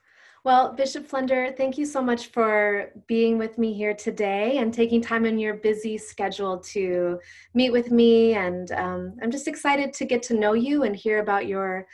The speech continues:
your journey and your story and what's, uh, what's working for you and where you're being challenged and what's, uh, exciting you these days. So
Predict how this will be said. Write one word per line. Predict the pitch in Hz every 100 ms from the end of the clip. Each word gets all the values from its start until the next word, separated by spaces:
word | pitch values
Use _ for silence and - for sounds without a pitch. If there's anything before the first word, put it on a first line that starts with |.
| - - -
your | 190 185
journey | 226 233 233 226 220
and | 196
your | 190
story | 185 - 226 220 220 226 220 208
and | 185 185 180 _ - - - - -
what's, | 226 240 240 - - -
uh, | 214 214 214
what's | 240 269
working | 240 254 269 302
for | 294 302
you | 294 330 349 330
and | 220 202 202 208 202 - -
where | 214 226
you're | 247 247
being | 247 240
challenged | 233 220 214 262 285 285 233
and | 208
what's, | 214 214 - - -
uh, | 233 226 220 233
exciting | 240 - 277 320 233
you | 190
these | 180 175
days. | - 180 - - - -
So | 214 202 208